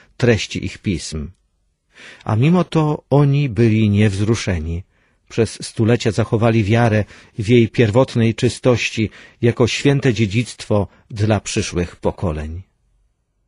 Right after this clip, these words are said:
Historia ludu Bożego w czasie ciemnego średniowiecza, jakie nastąpiło wraz z rozpoczęciem panowania papiestwa,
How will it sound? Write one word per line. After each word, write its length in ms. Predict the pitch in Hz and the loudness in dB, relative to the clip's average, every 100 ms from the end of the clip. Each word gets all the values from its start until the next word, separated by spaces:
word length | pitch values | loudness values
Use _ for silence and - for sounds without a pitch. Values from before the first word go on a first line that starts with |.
| _ _ - - _ | _ _ -20 -20 _
Historia 480 | - 123 170 170 147 | -6 -2 0 2 2
ludu 260 | 139 127 | 4 4
Bożego 400 | 107 107 131 123 | 2 2 2 0
w 80 | 110 | 0
czasie 280 | - 110 107 | -2 -2 -2
ciemnego 460 | - 110 110 123 110 | 0 2 2 0 -2
średniowiecza, 880 | - 113 104 110 101 123 - 113 - - - - | 0 0 2 0 2 0 0 -2 -2 -12 -8 -2
jakie 240 | 117 127 | 0 2
nastąpiło 640 | 113 113 127 104 143 127 98 | 2 2 0 0 2 4 4
wraz 380 | 107 123 - | 2 0 0
z 120 | 90 123 | -4 0
rozpoczęciem 680 | 113 - 117 - 127 127 | 0 0 -2 0 0 -2
panowania 560 | 98 117 110 113 120 110 | 0 2 2 2 2 0
papiestwa, 640 | - 98 135 123 - 104 | -2 -2 -2 -2 -2 -2